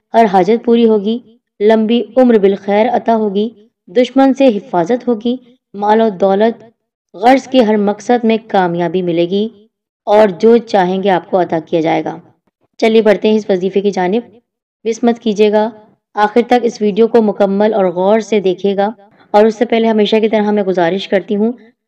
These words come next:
कि हमारे चैनल सईदा टीवी को सब्सक्राइब ज़रूर करें और बेल आइकन को दबाते ही ऑल नोटिफिकेशन को ज़रूर क्लिक करें।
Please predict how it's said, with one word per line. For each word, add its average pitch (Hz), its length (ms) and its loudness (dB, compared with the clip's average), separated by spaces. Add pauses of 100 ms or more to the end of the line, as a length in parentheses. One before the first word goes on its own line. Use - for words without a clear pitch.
कि 220 40 -10
हमारे 214 380 -4
चैनल 214 340 -2
सईदा 196 260 -6
टीवी 190 240 -6
को 208 140 -4
सब्सक्राइब 175 560 -6
ज़रूर 196 240 -4
करें 240 320 -4 (300)
और 226 260 2
बेल 254 260 0
आइकन 226 300 -4
को 226 120 0
दबाते 196 380 -2
ही 247 240 -4 (140)
ऑल 247 260 0
नोटिफिकेशन 196 760 -6
को 180 220 -10 (340)
ज़रूर 208 420 -2
क्लिक 247 320 -2
करें। 240 300 -2